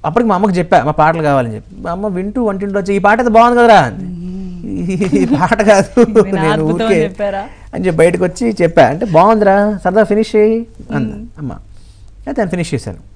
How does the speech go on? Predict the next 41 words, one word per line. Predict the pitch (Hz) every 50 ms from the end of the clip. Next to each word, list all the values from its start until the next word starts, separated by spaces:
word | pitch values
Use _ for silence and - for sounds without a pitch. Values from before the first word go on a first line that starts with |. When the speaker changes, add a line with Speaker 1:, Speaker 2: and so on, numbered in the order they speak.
| - - - -
Speaker 2:
మ్మ్. | 202 190 208 214 - - - - -
Speaker 1:
సరే, | 185 170
పాట | - - 107 120 139 -
అక్కడ | 208 202 196 180 160 120 - - - 160 160
కూని | 151 165 175 190 185
చేశాను, | 180 160 160 147 131
వేరే | 135 139 151
విషయం. | 139 120 - - - 113 190
Speaker 2:
మ్మ్. | 247 285 - 208 202
Speaker 1:
కానీ | 208 285 370 339 226 226 240 240 - - - - -
somehow | 185 196 208 214 156 160 208 247 254 - - -
నేను | - 139 147 160 160
పాట | 151 - 160 180 208 214
బాగా | 190 185 190 190 202 196
రాస్తున్నాను | 190 185 185 185 - 185 175 190
అని | 202 175
చాలా | 175 175 185
మంది | 185 180 160 139
చెప్పారు. | 117 98 95 - - - -
Speaker 2:
ఆ. | 196 196 185 180 180 - - 143
Speaker 1:
రాయడం | 151 165 180 190 202
అనే | 196 190 180
ఒక | 170 160
ఆస్పెక్ట్, | 151 170 190 - - 233 202 - - -
Speaker 2:
మ్మ్. | 107 156 233 254 - - 226 214 196 175 - - - - - - - -
Speaker 1:
ఆ, | - 139 143
మా | 143 151
నాన్నగారు | 151 160 170 190 190 190 156
బాగా | 147 139
ఎంకరేజ్ | 135 123 139 117 98 104
చేస్తారు | 95 90 - - - -
basically. | - - - 190 190 175
Speaker 2:
మ్మ్. | 165 -
Speaker 1:
For | - - 156 160
anything, | 180 202 175 131 110 - - -
అంటే | 135 156 131 - - - -
తప్పులు | 127 - - 180 190
చేసినా | 185 160 233 233
ఎంకరేజ్ | 196 139 123 113 92 92
చేస్తారు. | 82 - - - - - - - - - - - - 208
Speaker 2:
ఓకే. | 190 160 - - -